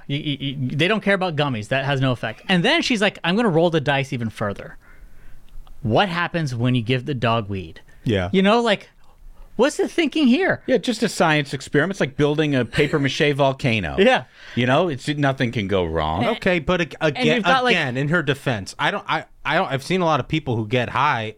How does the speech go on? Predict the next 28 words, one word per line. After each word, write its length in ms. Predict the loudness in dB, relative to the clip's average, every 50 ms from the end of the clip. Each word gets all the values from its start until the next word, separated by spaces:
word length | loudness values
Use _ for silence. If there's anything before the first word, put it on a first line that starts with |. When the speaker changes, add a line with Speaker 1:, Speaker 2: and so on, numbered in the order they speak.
| -10 -6
Speaker 2:
I 160 | -2 0 0
don't 180 | 0 0 -2
think 200 | -2 -4 -4 -2
a 20 | 0
lot 140 | 0 2 2
of 60 | 0
them 120 | 0 -2 -4
are 80 | -4
violent. 520 | -2 0 0 0 0 -2 -6 -10 -14 -18 -20 -20 -12 -6
Speaker 1:
Yeah, 160 | -2 0 2
but, 160 | 2 2 2 2 0
uh, 120 | -4 -2
th-, 120 | -4 -4 -2
th-, 160 | -2 -2 -2 0 2
that's 200 | 2 2 0 0
a, 60 | -2
that's 240 | -2 0 0 0 0
a 20 | 0
human. 260 | 0 0 0 0 0
You've 160 | 0 0 0
got 160 | 0 -2 0 0
a 80 | -2 -2
hundred 400 | -2 0 0 0 2 0 0 0
pounds 380 | 0 0 2 2 0 0 -2 -2
of 140 | -4 -4
teeth 280 | -2 -2 0 0 0 2
and 120 | 2 2
muscle 460 | 2 2 2 0 0 -4 -8 -8 -10